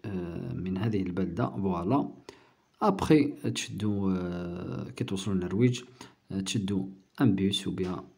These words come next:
آه، أن تاكسي يديكم ديريكتومون البلدة هذه.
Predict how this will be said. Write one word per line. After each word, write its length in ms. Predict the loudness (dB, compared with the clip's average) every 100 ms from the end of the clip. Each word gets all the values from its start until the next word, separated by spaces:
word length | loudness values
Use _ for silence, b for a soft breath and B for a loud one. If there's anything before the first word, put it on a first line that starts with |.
| -10
آه، 400 | -6 -4 -4 -2
أن 100 | -2
تاكسي 480 | -2 -4 0 0 0 B B B _
يديكم 600 | -6 0 2 4 2 2 -2
ديريكتومون 640 | -4 -4 -2 0 0 0 -2
البلدة 420 | 0 2 2 0
هذه. 600 | -4 -2 4 4 2